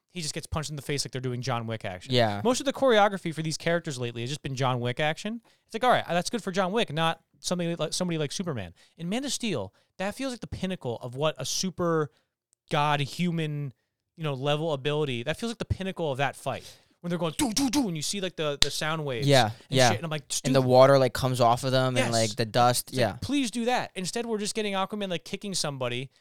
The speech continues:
Speaker 1: and then they, they fall into something at a normal speed, and then it just makes a dent on metal.
Speaker 2: You
Speaker 1: It's
Speaker 2: know,
Speaker 1: like, okay.
Speaker 2: you know, I think it's, it's not really fair 'cause it's not a live action, but I think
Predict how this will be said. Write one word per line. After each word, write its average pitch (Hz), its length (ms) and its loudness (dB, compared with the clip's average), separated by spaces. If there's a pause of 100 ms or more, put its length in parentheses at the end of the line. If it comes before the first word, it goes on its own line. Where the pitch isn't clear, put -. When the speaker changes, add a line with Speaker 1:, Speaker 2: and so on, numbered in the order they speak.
(100)
Speaker 1:
and 175 80 -8
then 190 80 -4
they, 180 300 -2 (340)
they 180 160 -2
fall 196 420 4
into 196 500 -4
something 160 360 -4
at 151 100 -2
a 151 40 -2
normal 151 340 -4
speed, 170 500 -4 (360)
and 175 100 -4
then 180 100 2
it 180 40 0
just 170 160 -6
makes 175 180 -6
a 160 80 -4
dent 131 320 -6
on 120 160 -8
metal. 107 280 -6
Speaker 2:
You 135 60 0
Speaker 1:
It's 135 40 -2
Speaker 2:
know, 139 120 2
Speaker 1:
like, 151 100 0
okay. 113 240 -8
Speaker 2:
you 135 120 -2
know, 147 300 0
I 120 160 4
think 131 480 -4
it's, 135 220 -2
it's 127 240 -2 (260)
not 151 180 -2
really 131 220 2
fair 117 320 2
'cause 123 120 -6
it's 107 200 -6
not 107 260 0
a 101 200 2
live 101 240 -2
action, 107 440 -4
but 113 120 -2
I 110 40 2
think 123 300 -6